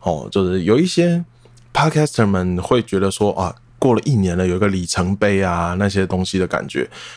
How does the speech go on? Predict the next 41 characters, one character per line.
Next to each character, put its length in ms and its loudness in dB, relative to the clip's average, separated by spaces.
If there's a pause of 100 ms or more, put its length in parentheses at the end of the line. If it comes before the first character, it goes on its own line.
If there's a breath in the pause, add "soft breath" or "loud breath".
(160 loud breath)
淡 200 2
淡 240 2
的 80 4 (140)
有， 420 0 (280 soft breath)
可 100 0
是 80 2
我 140 2
好 100 2
像 180 0
没 120 2
有 100 2
那 160 2
种 220 0
兴 260 -2
奋 240 0
感， 220 -4
或 140 4
者 40 4
是 140 0
说 260 0
有 160 0
一 40 2
些 200 2
会 160 2
想 180 -6
要 120 0
说， 120 0
比 140 -6
如 40 -2
说 180 -2
周 220 0
年 280 -2
的 300 -2
特 120 -4
别 140 -2
企 260 -2
划 140 2
或 100 0
什 140 -6
么 100 -10
的， 180 -10